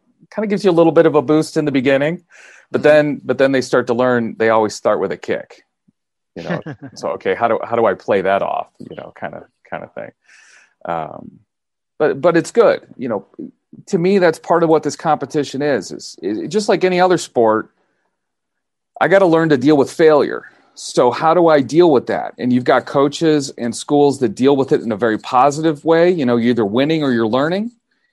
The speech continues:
Speaker 2: Hmm.
Speaker 1: And you've got, you know, other places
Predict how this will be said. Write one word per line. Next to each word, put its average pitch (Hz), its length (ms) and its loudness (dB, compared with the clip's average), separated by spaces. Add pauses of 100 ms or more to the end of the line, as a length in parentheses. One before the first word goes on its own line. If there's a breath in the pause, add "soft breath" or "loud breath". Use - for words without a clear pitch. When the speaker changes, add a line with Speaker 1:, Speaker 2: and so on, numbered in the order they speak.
(100)
Speaker 2:
Hmm. 139 140 -12
Speaker 1:
And 123 380 0
you've 123 140 -8
got, 120 400 2 (200)
you 120 120 -6
know, 113 120 -2
other 143 160 0
places 139 840 -2